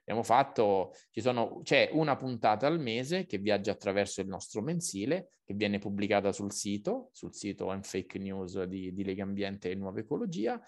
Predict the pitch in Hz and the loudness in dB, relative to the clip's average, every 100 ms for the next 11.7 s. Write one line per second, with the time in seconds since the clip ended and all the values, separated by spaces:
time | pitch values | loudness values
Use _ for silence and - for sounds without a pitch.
0 | - - - 185 269 240 135 139 - 190 | -20 -20 0 6 8 8 6 4 2 0
1 | 202 143 135 117 165 113 110 101 95 98 | 2 4 4 4 2 0 -2 -4 -2 -2
2 | 107 131 85 92 - 107 107 110 95 101 | 0 -2 -2 -10 -8 -2 0 0 0 -6
3 | 101 - 123 117 113 117 120 98 95 - | -4 -4 -4 0 -2 2 0 0 -4 -4
4 | 104 113 139 143 135 131 135 131 131 151 | -2 0 2 4 2 0 2 2 2 0
5 | 151 - 170 170 _ _ - _ - 107 | 0 0 -2 -6 _ _ -20 _ 4 6
6 | 104 101 113 - 139 131 104 98 113 127 | 8 6 2 2 4 6 6 4 4 2
7 | 139 135 135 160 131 110 95 101 90 90 | 2 0 2 4 6 4 -2 -6 -6 -6
8 | 95 95 95 98 104 101 107 117 120 131 | -4 -2 -2 -4 -4 -4 -2 -2 -2 -2
9 | 123 120 117 123 123 120 123 127 113 120 | -2 -2 0 0 0 -4 -6 -6 0 0
10 | 113 - 127 123 120 117 127 - 120 117 | 0 0 0 0 -4 -4 -6 -6 -2 -2
11 | 117 120 120 107 98 92 | -2 -4 -2 0 -2 -4